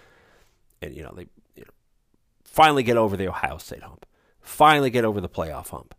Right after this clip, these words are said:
win the national championship. And you think, "Okay,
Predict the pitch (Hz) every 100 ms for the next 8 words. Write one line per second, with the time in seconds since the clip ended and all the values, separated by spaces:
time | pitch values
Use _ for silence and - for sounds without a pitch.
0 | _ _ _ - 101 170 147 123 117 104
1 | 110 95 85 98 82 - 80 78 82 80
2 | - _ _ _ _ _ _ _ 98 98
3 | 95 92 87 - 107 98 104 90 - 127
4 | 107 69 -